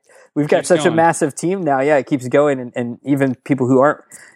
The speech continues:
Speaker 1: you know, still working, who have moved on, you know, Benjamin, shout out to him for helping us out. I mean, we've got a lot of people who have really helped us move things forward.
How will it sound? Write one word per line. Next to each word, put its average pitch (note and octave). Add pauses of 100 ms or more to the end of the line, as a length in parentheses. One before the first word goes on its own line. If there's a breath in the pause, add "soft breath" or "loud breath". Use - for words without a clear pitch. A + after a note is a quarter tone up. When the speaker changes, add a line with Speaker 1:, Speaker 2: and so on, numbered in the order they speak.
Speaker 1:
you C3
know, B2
still B2+
working, B2+
who B2
have A#2
moved B2+
on, C3
you A#2+
know, A#2
Benjamin, B2
shout A#2+
out A#2+
to B2
him A#2+
for A#2+
helping A#2+
us A#2
out. A2+
I -
mean, A#2+
we've A#2+
got C3
a A#2+
lot A#2
of A#2
people A#2+
who A#2+
have A#2
really A#2 (380 loud breath)
helped - (220)
us - (360)
move B2+
things A2+
forward. A2+